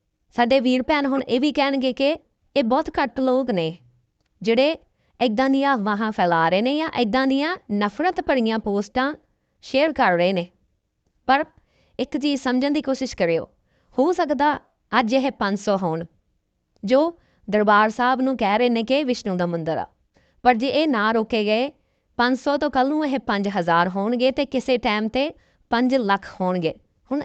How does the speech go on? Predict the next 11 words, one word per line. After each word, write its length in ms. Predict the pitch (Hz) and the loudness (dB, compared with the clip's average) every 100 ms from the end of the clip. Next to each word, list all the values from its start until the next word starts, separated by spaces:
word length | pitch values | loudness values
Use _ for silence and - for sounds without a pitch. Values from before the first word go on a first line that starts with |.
| - | -4
ਇੱਕ 200 | 277 311 | -4 -4
ਚੀਜ਼ 320 | 311 302 269 - _ _ - | -2 -2 -2 -10 _ _ -6
ਸਮਝੋ 360 | 208 254 285 | -2 0 0
ਕਿ 220 | 269 247 - _ _ _ _ _ _ - | 0 -2 -4 _ _ _ _ _ _ -6
ਤੁਸੀਂ 300 | 269 349 349 | -4 -2 0
ਜਿਹੜੇ 220 | 311 311 | 0 0
ਘਰੇ 240 | 302 254 | 0 0
ਰਹਿ 240 | 208 196 254 | 2 2 2
ਰਹੇ 140 | 240 | 0
ਹੋ, 180 | 202 214 | -2 -4
ਇਸ 180 | - | -6